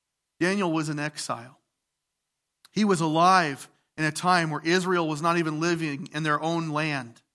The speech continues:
And even though he had been given much authority, he'd been elevated above everybody else, he was still a prisoner in a foreign land. And yet he prays.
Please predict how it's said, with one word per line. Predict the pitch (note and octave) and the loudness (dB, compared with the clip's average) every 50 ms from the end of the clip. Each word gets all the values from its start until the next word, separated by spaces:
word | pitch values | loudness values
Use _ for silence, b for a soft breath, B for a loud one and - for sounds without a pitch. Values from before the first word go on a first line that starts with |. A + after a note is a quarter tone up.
| _ _ _ _ _ _ _ _ _ _ _ _ _ _ _ _ _ | _ _ _ _ _ _ _ _ _ _ _ _ _ _ _ _ _
And | - F3+ G3+ | 0 2 4
even | A3+ B3 B3+ A#3 G#3+ | 4 4 4 4 6
though | G3+ G3+ G#3+ A3+ A3 | 6 8 8 8 6
he | G#3 E3+ G#3 G#3 | 4 2 2 2
had | G#3+ G3+ E3+ | 2 2 4
been | F#3 F3+ F3+ | 2 0 2
given | D#3+ F#3+ F#3+ F3+ F#3 F3+ D#3+ b b b b | 2 0 2 2 0 -2 -4 b b b b
much | - F#3 F#3+ F#3+ | 2 2 2 2
authority, | F3 D#3+ - - G3+ G#3 G#3 G#3+ G#3+ G#3+ A#3 A3 | -2 -4 -2 0 2 4 6 6 4 4 2 0
he'd | F3 F3+ G#3 E3 | -2 -2 -2 -2
been | E3+ E3 - | -2 0 4
elevated | F3+ F#3+ G3 G3+ G3+ F3+ G3 G3+ G#3 A3 G#3+ G3+ | 6 6 8 6 4 2 2 2 2 2 2 0
above | F#3+ D#3+ E3 F3 F3 D#3+ | 0 2 4 2 4 4
everybody | F3+ F#3 F3 G3+ F#3+ F3 F3+ F3+ F3 F3+ E3+ | 2 2 2 2 2 4 4 4 4 4 4
else, | F3 F#3 G3+ G#3 G#3 - - b b b b b - | 6 6 6 4 2 -2 -8 b b b b b 0
he | G#3+ A#3 | 0 2
was | A3 F#3+ - | 2 0 0
still | - - A3 G#3+ G3+ | 0 2 2 4 4
a | G3 | 2
prisoner | - - - - A#3 B3+ B3 F#3+ F3 F3+ E3 D#3 C#3+ C3+ C3+ B2+ b b b b b | 0 -4 0 4 6 6 6 4 2 0 -2 0 -2 -2 -4 -6 b b b b b
in | F3 F3+ | 0 0
a | F3 D#3+ | 0 0
foreign | - - F3+ F3 E3+ D#3+ D#3 D3+ D3+ | 0 0 2 4 4 2 2 0 0
land. | D#3 D#3 D3 C3 A#2+ A2+ A#2+ _ _ _ _ _ _ _ _ _ _ _ _ _ _ _ _ _ _ _ _ _ _ _ _ _ _ _ _ _ _ _ _ _ _ _ _ _ - | 0 0 -2 -4 -6 -10 -16 _ _ _ _ _ _ _ _ _ _ _ _ _ _ _ _ _ _ _ _ _ _ _ _ _ _ _ _ _ _ _ _ _ _ _ _ _ -8
And | C#3 D3 | -4 -2
yet | D3+ D3+ | -2 -2
he | D3+ D3+ | -2 -6
prays. | D3 - - E3 D#3+ D#3 D3 B2+ A2+ A2+ A2 - - - - | -8 -6 -4 -2 -2 -2 -2 -6 -8 -12 -16 -18 -18 -18 -18